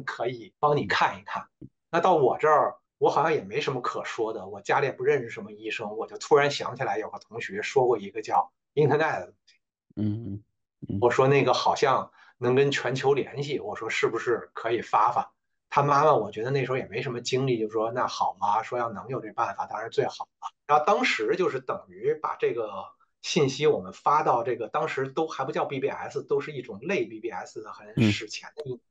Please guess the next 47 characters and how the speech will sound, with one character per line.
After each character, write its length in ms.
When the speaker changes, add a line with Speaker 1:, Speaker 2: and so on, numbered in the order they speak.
Speaker 1:
当 200
时 200
的 120
信 260
件 260
我 80
还 180
记 280
得， 180
就 120
是 320
我 180
写 220
好 240
了 80
一 20
个 100
中 200
文 160
的 80
东 200
西。 180
Speaker 2:
嗯。 260
Speaker 1:
然 140
后 100
我 180
妈 140
妈 100
在 140
口 280
述， 340
然 140
后 120
另 180
一 100
个 100
人 260
就 120
是 140
帮 200
我 140
翻 240
译 40
这 80
个 80
信 240
件。 240